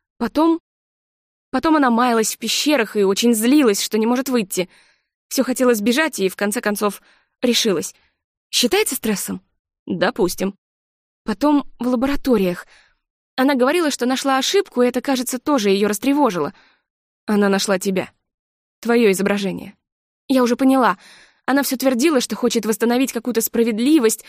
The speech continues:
что ей нужно домой. Она, вероятно, подумала, что я — это она, и посчитала меня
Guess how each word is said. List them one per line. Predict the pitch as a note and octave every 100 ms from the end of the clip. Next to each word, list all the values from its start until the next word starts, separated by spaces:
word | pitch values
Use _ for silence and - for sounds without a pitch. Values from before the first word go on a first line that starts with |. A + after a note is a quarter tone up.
| - -
что | - A3
ей | A#3+ B3
нужно | A3 A3
домой. | G3+ G#3+ C#4 B3 _ _ _ _ _
Она, | C#4 C#4+
вероятно, | C#4 C#4 C#4 B3+
подумала, | B3 D4 B3+
что | A#3+ A#3
я — | G#3 C#4 -
это | G#3 A#3+
она, | C4 C#4+ A3+
и | D#3+
посчитала | - F#3+ G#3 G3+ B3
меня | A3 G#3+ A3 G#3